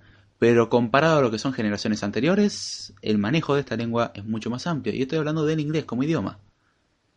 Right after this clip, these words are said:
A ver. Steven,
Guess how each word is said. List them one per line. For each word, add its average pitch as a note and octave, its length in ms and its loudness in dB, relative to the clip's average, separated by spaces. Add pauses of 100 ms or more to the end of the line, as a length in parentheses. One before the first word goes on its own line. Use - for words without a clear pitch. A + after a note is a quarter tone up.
(840)
A F#2+ 120 -8
ver. G#2 240 -4 (1200)
Steven, G#2+ 560 0